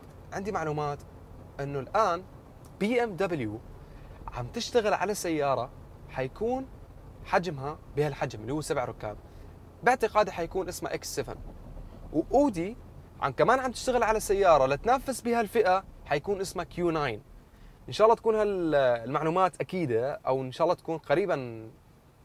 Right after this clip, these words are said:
نشوفها. بعتقد هي خلال سنة أو سنة ونص حنشوف هالسيارات هدول. بس في كلام كثير طلع عن هذا الموضوع ومعلومات قدرت أحصل عليها من هالناحية بالتعاون مع فريق تحرير عرب جي تي بالتأكيد. فعم نشوف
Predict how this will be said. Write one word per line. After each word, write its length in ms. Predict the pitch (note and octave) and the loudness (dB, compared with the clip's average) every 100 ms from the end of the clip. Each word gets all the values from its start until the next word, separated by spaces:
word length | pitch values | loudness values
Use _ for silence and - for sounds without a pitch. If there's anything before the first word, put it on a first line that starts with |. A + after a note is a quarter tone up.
| - - | -20 -18
نشوفها. 360 | A#2+ G3 G3 C3 | -4 0 0 2
بعتقد 340 | C#3 G3+ F3 | -2 -2 -2
هي 100 | E3+ | -2
خلال 260 | D#3+ D#3 D3+ | 0 2 2
سنة 200 | - D3+ | 0 -4
أو 120 | B2 | -4
سنة 200 | A#2+ C#3 | -6 -4
ونص 480 | C3 C#3 - - - - - | -4 -6 -8 -14 -20 -20 -18
حنشوف 340 | C3 B2 C3 | -14 -12 -12
هالسيارات 480 | A#2+ - A2+ A#2+ A#2+ | -12 -6 -2 -2 -4
هدول. 220 | A2+ A2 - - - - - - - | -2 -2 -4 -14 -18 -18 -20 -20 -4
بس 320 | C#3 C#3+ - - - - | -2 -2 -4 -10 -18 -4
في 240 | F3+ F#3 - - - | -2 -2 -8 -16 -4
كلام 320 | C#3 C#3+ C#3 | 2 2 0
كثير 260 | C3 D3+ D3+ | -4 -2 -2
طلع 180 | C3 G2 | 0 -2
عن 120 | A#2+ | -2
هذا 180 | A#2+ A#2 | -4 -4
الموضوع 400 | A2+ A2+ B2 A#2 | -6 -4 -4 -2
ومعلومات 480 | A#2+ B2 C3 C#3 - - - - | -2 0 0 -2 -4 -14 -20 -6
قدرت 240 | A#2+ D3 B2+ | -4 -2 -4
أحصل 240 | B2 A#2+ | -4 -2
عليها 380 | A#2 B2 A#2+ C3 - - - - | 0 0 -2 -8 -14 -20 -14 -10
من 100 | C3 | -8
هالناحية 380 | B2 B2 B2+ | -6 -6 -6
بالتعاون 400 | A2+ G#2+ G#2 B2 | -8 -2 0 0
مع 80 | A2+ | -2
فريق 240 | G#2+ A2+ - | -4 -6 -6
تحرير 300 | A2+ A#2+ A2 | -6 -4 -2
عرب 220 | A#2 A2 | -2 -4
جي 120 | A#2 | -10
تي 120 | - | -14
بالتأكيد. 520 | G#2+ - G#2+ C3 G3 G3 - - - - - - - - - - | -16 -14 -10 -2 -2 -2 -12 -20 -20 -20 -20 -20 -20 -20 -20 -2
فعم 680 | C3 C3 C3 C3 C3 B2 - - - - B2+ | 4 6 6 6 4 2 -2 -16 -18 -4 -4
نشوف 300 | C3+ - F#3+ | -2 -2 -2